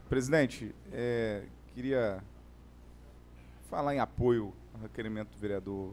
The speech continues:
Val Barbeiro, que a intenção é que tenha ônibus equipados com ar-condicionados, não é isso?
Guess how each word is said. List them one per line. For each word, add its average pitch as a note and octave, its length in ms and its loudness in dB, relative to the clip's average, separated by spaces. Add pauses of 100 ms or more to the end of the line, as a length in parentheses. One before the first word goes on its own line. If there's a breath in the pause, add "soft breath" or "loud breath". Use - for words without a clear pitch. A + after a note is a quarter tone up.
Val G2+ 120 2
Barbeiro, G2+ 520 2 (760 soft breath)
que C#3 640 -6
a B2+ 100 -4
intenção D3 720 4
é C#3 120 4
que C#3 340 -6 (100)
tenha C#3+ 400 2
ônibus C#3+ 460 4
equipados C#3 500 4
com - 140 0
ar-condicionados, A#2+ 880 4 (360)
não G2+ 100 -8
é A2 60 0
isso? C#3+ 360 2